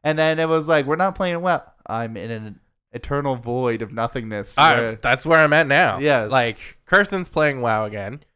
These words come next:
Speaker 2: Um, but, I mean, like, like me, I'm waiting until June for Diablo because that's gonna basically be a game that I already played the beta on, I am enjoying, things like that. But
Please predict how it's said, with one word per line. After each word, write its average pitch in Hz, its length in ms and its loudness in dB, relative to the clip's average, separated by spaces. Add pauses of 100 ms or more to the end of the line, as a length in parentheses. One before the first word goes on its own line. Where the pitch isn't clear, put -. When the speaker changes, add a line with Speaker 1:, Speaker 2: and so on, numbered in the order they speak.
(520)
Speaker 2:
Um, 110 640 -2 (380)
but, 117 460 0
I 120 100 -2
mean, 120 280 -6
like, 113 320 -6 (320)
like 120 160 -6
me, 143 180 -6
I'm 113 100 -4
waiting 120 200 -4
until 117 200 -4
June 117 320 -10
for 110 360 -6
Diablo 110 680 -4 (540)
because 117 200 -8
that's 113 280 -4
gonna 120 240 -6
basically 113 480 -6
be 107 420 -10 (640)
a 131 80 -2
game 151 220 0
that 143 120 2
I 143 60 2
already 139 200 0
played 139 200 -2
the 120 80 -6
beta 117 220 0
on, 117 220 -4
I 117 60 -6
am 110 140 -8
enjoying, 113 540 -8
things 110 240 -16
like 107 160 -10
that. 113 280 -4 (720)
But 147 320 4